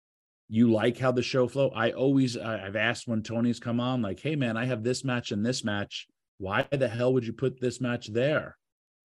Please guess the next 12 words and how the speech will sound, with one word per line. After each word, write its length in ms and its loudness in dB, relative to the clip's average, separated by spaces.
And, 340 0
you 60 -4
know, 180 -2
I 60 2
call 280 4
it 120 -6
Tony 380 2
brain 360 -4
to 120 -6
him. 320 -4
And 280 2
I, 220 2